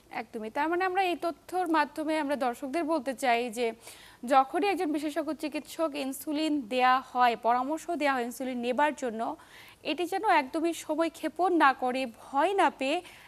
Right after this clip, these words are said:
তাৎক্ষণিকভাবে ওই সিদ্ধান্তটি মেনে নেয় যে ইনসুলিন আমার শরীরের, আহ, নিজেকে সুরক্ষিত রাখার জন্য, অন্যান্য অঙ্গ প্রত্যঙ্গগুলোকে সুরক্ষিত রাখার জন্য দেয়া হচ্ছে এবং এটি নিলে পার্মানেন্ট যে সারা জীবন নিতে হবে, বিষয়টি তেমন নয়। হয়তোবা একটা নির্দিষ্ট সময় পরে এটি বন্ধও করে দিতে পারে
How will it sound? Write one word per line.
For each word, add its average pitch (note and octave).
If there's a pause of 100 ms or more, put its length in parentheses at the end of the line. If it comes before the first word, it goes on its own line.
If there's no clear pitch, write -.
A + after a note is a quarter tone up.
তাৎক্ষণিকভাবে F4
ওই E4+
সিদ্ধান্তটি D#4+
মেনে C#4
নেয় D4+
যে C4
ইনসুলিন D#4
আমার C4+
শরীরের, D4 (380)
আহ, B3
নিজেকে C#4
সুরক্ষিত D#4
রাখার B3+
জন্য, C#4
অন্যান্য C4
অঙ্গ B3
প্রত্যঙ্গগুলোকে D#4+
সুরক্ষিত B3+
রাখার A#3+
জন্য D4
দেয়া A3+
হচ্ছে C4
এবং C#4+ (400)
এটি C4+
নিলে D4+ (340)
পার্মানেন্ট D#4+
যে F#4+
সারা E4+
জীবন D4+
নিতে E4+
হবে, D4+
বিষয়টি C#4
তেমন B3
নয়। A#3
হয়তোবা A#3+
একটা D4
নির্দিষ্ট C4
সময় C4+
পরে F4+
এটি D4+
বন্ধও A#3+
করে C#4
দিতে A3
পারে G#3